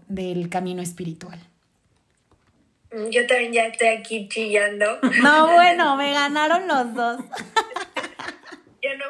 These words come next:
Speaker 2: puedo. Este, me toca mucho el tema de la curiosidad, porque toda mi vida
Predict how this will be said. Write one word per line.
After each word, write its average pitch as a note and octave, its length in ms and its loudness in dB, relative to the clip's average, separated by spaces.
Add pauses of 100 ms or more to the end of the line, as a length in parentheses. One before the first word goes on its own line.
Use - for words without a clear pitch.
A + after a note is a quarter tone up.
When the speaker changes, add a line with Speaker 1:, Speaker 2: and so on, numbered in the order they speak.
(100)
Speaker 2:
puedo. A#3 320 -6 (520)
Este, B3 760 -4 (100)
me B3+ 220 0 (100)
toca D4 420 0
mucho C4+ 280 -6 (160)
el A#3 240 -8
tema A#3 280 -4
de A3+ 120 -2
la G#3 180 -4
curiosidad, G#3 680 -6 (420)
porque A#3 340 -6
toda B3+ 280 -2
mi A#3+ 180 -6
vida A#3+ 280 -2